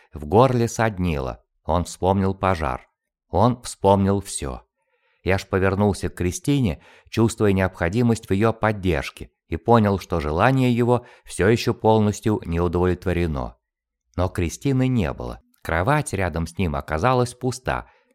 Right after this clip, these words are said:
а когда он позвал её по имени, из темноты, окутавшей комнату,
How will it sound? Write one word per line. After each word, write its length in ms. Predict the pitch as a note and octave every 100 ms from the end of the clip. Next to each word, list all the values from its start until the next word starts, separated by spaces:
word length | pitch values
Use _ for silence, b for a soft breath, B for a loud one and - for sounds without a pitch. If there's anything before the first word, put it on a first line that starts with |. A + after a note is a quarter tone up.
| -
а 100 | D2+
когда 320 | F2+ E2 F2
он 100 | E2+
позвал 400 | D#2 E2+ F2 F2
её 200 | E2 D2
по 180 | - D2+
имени, 480 | A2 D3 A2+ D2+ - _ _ _ -
из 180 | F#2 -
темноты, 600 | F#2+ E2 D#2 - C3 -
окутавшей 600 | E2+ - F#2+ F2 - F2+
комнату, 600 | - E2+ D2+ C#2 - C2